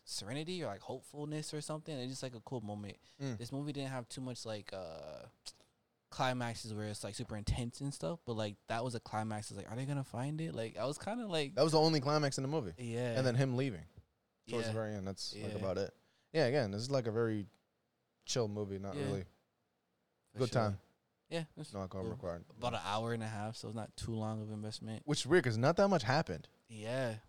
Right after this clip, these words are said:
Speaker 2: For it to be an hour and a half. I feel like more happened in the movie we saw last week, and it's only an hour and ten minutes.
Speaker 1: Yeah, for sure.
Speaker 2: Yeah, I don't
Speaker 1: Obviously.
Speaker 2: know. I don't know. But I wasn't bored.
Speaker 1: Yeah, I
Speaker 2: I'll say
Speaker 1: wasn't
Speaker 2: that.
Speaker 1: bored.
Speaker 2: It wasn't a, it, I
Speaker 1: Wasn't
Speaker 2: say, I'm
Speaker 1: bored.
Speaker 2: shitting, I'm just talking shit. I wasn't bored. It was a
Speaker 1: Yeah.
Speaker 2: cool movie.
Speaker 1: Yeah,
Speaker 2: But,
Speaker 1: it's cool.
Speaker 2: you know,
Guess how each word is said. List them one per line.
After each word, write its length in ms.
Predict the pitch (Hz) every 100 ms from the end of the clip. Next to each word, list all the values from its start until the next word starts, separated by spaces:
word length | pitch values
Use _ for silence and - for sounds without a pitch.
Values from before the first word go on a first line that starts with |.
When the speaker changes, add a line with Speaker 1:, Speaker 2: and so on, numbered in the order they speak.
| _ -
Speaker 2:
For 140 | 147
it 60 | 135
to 60 |
be 120 | 143
an 100 | 131 -
hour 240 | 127 135
and 80 | 123
a 20 |
half. 220 | 110 117 95
I 60 |
feel 120 | -
like 120 | 190 151
more 200 | 170 180
happened 380 | 175 180 170 143
in 80 |
the 60 | 135
movie 220 | 143 139
we 80 | 143
saw 180 | - 127
last 300 | 110 143 -
week, 140 | 107
and 60 | 104
it's 100 | 104
only 180 | 131 131
an 80 | 113
hour 320 | - 127 123
and 100 | 113
ten 200 | - 120
minutes. 320 | 131 104 - -
Speaker 1:
Yeah, 300 | 92 107 120 - _ _ _ _ _ _ -
for 60 |
sure. 400 | 110 104 110 104 - _ _ _ _ _ _ _ _ _ -
Speaker 2:
Yeah, 0 |
I 20 |
don't 40 | 113
Speaker 1:
Obviously. 140 | 117 110
Speaker 2:
know. 180 | 107 - _ _ _ _ -
I 40 | 107
don't 80 |
know. 40 | 104
But 120 | 113
I 40 | 165
wasn't 320 | 196 170 110
bored. 380 | 127 127 110 - _ _ _ - -
Speaker 1:
Yeah, 120 | 165
I 20 | 160
Speaker 2:
I'll 60 |
say 120 | 175 170
Speaker 1:
wasn't 40 |
Speaker 2:
that. 100 | 151
Speaker 1:
bored. 80 | 110
Speaker 2:
It 40 |
wasn't 280 | 143 165 156
a, 20 | 123 135
it, 120 | 117
I 40 | 120
Speaker 1:
Wasn't 180 | 156
Speaker 2:
say, 60 | 156
I'm 140 | - 151
Speaker 1:
bored. 20 | 123
Speaker 2:
shitting, 320 | - 190 185
I'm 100 | 185
just 160 | 196
talking 200 | - 175
shit. 320 | 160 170 175 - -
I 60 | 160
wasn't 240 | 185 143
bored. 260 | 113 92 78
It 180 | 135 123
was 120 | 143
a 20 |
Speaker 1:
Yeah. 40 | 135
Speaker 2:
cool 140 | 170
movie. 260 | 143 104 85
Speaker 1:
Yeah, 200 | 113 101
Speaker 2:
But, 140 | 107 90
Speaker 1:
it's 80 |
cool. 100 | -
Speaker 2:
you 60 |
know, 100 | 101